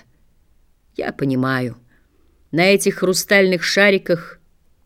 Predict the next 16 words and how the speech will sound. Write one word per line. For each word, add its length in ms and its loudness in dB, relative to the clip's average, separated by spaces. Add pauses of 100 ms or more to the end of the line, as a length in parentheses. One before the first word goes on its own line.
(120)
кусочки 640 -2
ее 340 0
души. 500 -6 (1160)
Но 120 2
теперь 360 4
нет 400 4
души 560 -6
и 200 -4
нет 320 -4
ничего 400 -6
святого. 640 -10 (1120)
Содраны 840 2 (160)
с 60 -20
человеческих 960 -4
душ 460 -8 (400)
покровы, 600 -8